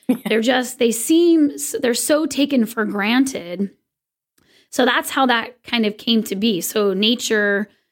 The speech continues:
Speaker 2: gosh, then it was like, it was like human nature. And then it was, but what is nature? You know, 'cause if you're writing and you're using a word, I learned in second grade, you should look it up to make sure,
Speaker 1: Right.
Speaker 2: like, when you do. So I was like, "Well, what is nature?" When I was trying to clarify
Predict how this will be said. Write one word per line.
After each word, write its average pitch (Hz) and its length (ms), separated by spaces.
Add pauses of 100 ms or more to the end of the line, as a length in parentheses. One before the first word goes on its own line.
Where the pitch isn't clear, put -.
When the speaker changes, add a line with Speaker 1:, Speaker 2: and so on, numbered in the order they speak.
(500)
Speaker 2:
gosh, 262 240
then 269 160
it 247 40
was 214 120
like, 156 140 (120)
it 440 160
was 208 80
like 190 140
human 339 420
nature. 311 640
And 226 260
then 226 140
it 220 80
was, 196 360 (320)
but 233 120
what 269 160
is 294 160
nature? 320 420
You 277 100
know, 254 100
'cause 269 120
if 247 80
you're 233 140
writing 240 300
and 240 100
you're 214 80
using 226 280
a 208 40
word, 208 340
I 202 220
learned 226 220
in 214 80
second 208 320
grade, 208 240
you 190 60
should 185 180
look 202 200
it 208 80
up 269 260
to 277 100
make 247 240
sure, 247 240
Speaker 1:
Right. 247 120
Speaker 2:
like, 226 160
when 226 100
you 220 100
do. 247 120 (280)
So - 120
I - 20
was 285 60
like, 233 120
"Well, 240 100
what 285 140
is 359 120
nature?" 349 360
When 285 100
I 247 80
was 233 80
trying 254 220
to 220 60
clarify 233 800